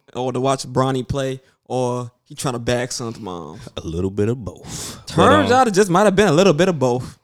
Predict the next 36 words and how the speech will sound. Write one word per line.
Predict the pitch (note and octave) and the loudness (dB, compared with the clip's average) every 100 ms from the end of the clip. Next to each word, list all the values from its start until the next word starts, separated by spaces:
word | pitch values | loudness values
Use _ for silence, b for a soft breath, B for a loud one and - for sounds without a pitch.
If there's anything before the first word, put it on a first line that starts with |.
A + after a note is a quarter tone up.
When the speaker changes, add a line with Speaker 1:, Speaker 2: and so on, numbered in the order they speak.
| _ _ - | _ _ -8
Speaker 2:
Hey, | B2+ G#2+ | -6 -4
man, | F2+ F2+ F2+ | -6 -8 -8
but | G2 G#2 - - _ - | -6 -8 -8 -20 _ -6
Speaker 1:
How | E3 | -4
would | G#3 | -4
you | |
feel | A3+ F#3+ | -2 0
if | C3 | 0
Drake | A#2+ C3+ C3 | -2 -2 0
bagged | C3+ C3 C3 | -2 -2 -4
your | |
mom? | B2+ B2+ C3 C3+ _ _ _ _ - | -4 -6 -8 -12 _ _ _ _ -10
Speaker 2:
If | F2+ | -4
Drake | G2 A2 F2+ | 0 0 0
bagged | G2+ G#2+ G2 | 2 2 2
my | G#2 A2 | -2 0
mom? | A2 A#2+ C3+ | 0 -2 -4
Speaker 1:
<laughs> | - | -4
Yeah, | D#3 | -6
how | D#3 | -6
would | - | -4
you | G2 | 0
Speaker 2:
Like, | G2 F2+ - _ _ _ _ _ - | 2 0 -4 _ _ _ _ _ -10
you | G2+ | 0
talk | A#2+ G2+ | 0 2
about | G2 F2+ | 0 2
my | G2 | 2
mom | A#2 A2+ A#2 A#2 A2+ F#2+ D#2+ | 2 2 2 0 -4 -6 -4
at, | - | 2
Speaker 1:
Yo, | G3 | 4
Speaker 2:
at | A3 | 6
her, | |
Speaker 1:
mom. | A#3 D4 D4 A3+ | 6 6 6 6
Speaker 2:
at | A#2+ | 6
her | C3+ | 6
age? | C3 C#3 D#3 E3 D3 - | 6 6 4 2 -2 -12